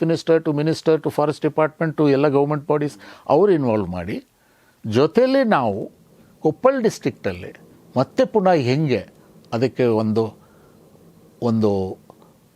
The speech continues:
ರೀವೈಲ್ಡಿಂಗ್ ಅಂತ ಹೇಳ್ತೀವಿ ಇಂಗ್ಲೀಷಲ್ಲಿ, how can we bring it back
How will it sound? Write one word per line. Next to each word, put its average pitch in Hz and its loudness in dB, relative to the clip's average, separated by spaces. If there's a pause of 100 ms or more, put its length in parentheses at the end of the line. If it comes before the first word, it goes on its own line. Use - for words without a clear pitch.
(300)
ರೀವೈಲ್ಡಿಂಗ್ 160 2
ಅಂತ 127 -2
ಹೇಳ್ತೀವಿ 104 -2
ಇಂಗ್ಲೀಷಲ್ಲಿ, 98 -4 (160)
how 156 0
can 165 0
we 131 0
bring 165 0
it 120 -12
back 117 -2